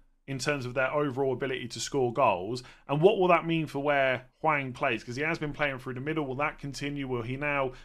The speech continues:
move wide to kind of deputise for, for Neto? We don't know. We also don't know at this point, it's worth saying, how long Neto might be out for. But overall,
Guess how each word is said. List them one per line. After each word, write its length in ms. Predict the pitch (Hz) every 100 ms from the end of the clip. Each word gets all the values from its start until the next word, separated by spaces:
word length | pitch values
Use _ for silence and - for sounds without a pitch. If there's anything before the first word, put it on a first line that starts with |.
| -
move 280 | 139 147 120
wide 380 | 131 147 139 127
to 80 | -
kind 180 | 131
of 80 | 123
deputise 640 | 147 135 127 123 139 123 -
for, 260 | 127 131 -
for 160 | - 127
Neto? 480 | 139 131 143 135 127 - -
We 100 | 160
don't 300 | 208 196 175
know. 180 | 147 135
We 140 | 170
also 260 | 214 - 180
don't 280 | 180 180
know 140 | 165 143
at 60 |
this 140 | 143 147
point, 240 | - 120
it's 140 | 117 127
worth 220 | 117 -
saying, 240 | 123 120
how 260 | 131 143 131
long 200 | 127 120
Neto 360 | 123 - 120
might 260 | 117 117 110
be 80 | 117
out 240 | 123 120
for. 380 | - 95 95 117 - _ _ -
But 100 | 220
overall, 720 | 247 208 190 123 110 170